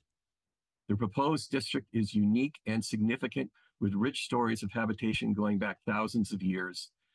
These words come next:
There is evidence that indigenous people, most likely the Arapaho, lived along Boulder Creek. By the early nineteen hundreds, many of the residents in Block eleven were working-class women. Some even owned their homes, as Marcy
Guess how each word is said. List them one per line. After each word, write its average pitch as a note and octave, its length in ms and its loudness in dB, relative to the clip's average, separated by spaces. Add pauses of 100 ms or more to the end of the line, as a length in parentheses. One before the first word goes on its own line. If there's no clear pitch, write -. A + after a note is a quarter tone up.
(180)
There A2+ 160 2
is D3+ 180 0
evidence B2 440 0
that A2+ 200 -2
indigenous A2+ 520 2
people, A2 340 2
most A#2+ 320 2
likely A#2 320 0
the G2+ 100 2
Arapaho, G2+ 640 -2 (300)
lived A#2 380 2
along G2+ 460 0 (140)
Boulder G2 360 0
Creek. G2 360 -2 (1120)
By A#2 160 2
the A2+ 80 0
early D#3+ 240 2
nineteen C#3 360 2
hundreds, A#2 420 0
many C3+ 240 2
of B2 80 0
the A2 60 2
residents G#2+ 600 0 (200)
in A2 100 2
Block G#2+ 260 2
eleven G#2+ 400 2
were G#2+ 140 -2
working-class A2+ 720 -2
women. G2 340 2 (240)
Some A2+ 440 0
even A2+ 360 2
owned G2+ 440 0
their G2+ 160 -2
homes, F#2+ 400 0
as G2 200 -6
Marcy - 460 -4